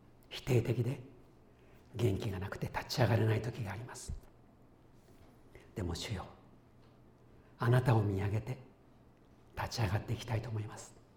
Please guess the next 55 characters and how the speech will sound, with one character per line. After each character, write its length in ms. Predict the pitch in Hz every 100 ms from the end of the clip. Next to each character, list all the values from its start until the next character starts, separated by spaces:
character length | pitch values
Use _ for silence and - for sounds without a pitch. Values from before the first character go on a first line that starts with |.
| - - - - - - - -
ふ 80 | -
さ 200 | - 165
わ 100 | 160
し 160 | - 190
い 40 |
時 180 | 156 -
に、 260 | 113 104 - - - - - - - - - - - - - - - - -
霊 160 | 107
的 180 | - 117
な 140 | 107
渇 320 | - 113 107 -
き 80 |
か 120 | - -
ら、 120 | - - - - - - - -
そ 160 | - 123
し 80 |
て 240 | - 156 - - - -
試 240 | - 175
練 180 | 123 104
の 100 | 101
濁 260 | - -
流 140 | 180 185
か 120 | 170
ら 140 | - - - - - - -
私 340 | 120 - -
を 60 | 110
救 320 | - - 127
い 40 |
出 100 | 123
し、 200 | - - - - - - - - - - - - - - - 139
あ 60 |
な 120 | 123
た 120 | 120 104
の 100 | 107
御 120 | 110
顔 220 | - 117
を 340 | 117 - - - - - - -
仰 240 | 113 117
ぎ 60 | 117
見 100 | 120
る 80 | 107
日 180 | - 101
を 120 | 85 - - -
お 80 | 107
与 140 | -
え 40 | 107
く 80 | 117
だ 60 |
さ 160 | - -
る 60 |
よ 80 | 101
う 40 | 117
に 100 | 185
お 60 |
願 80 | -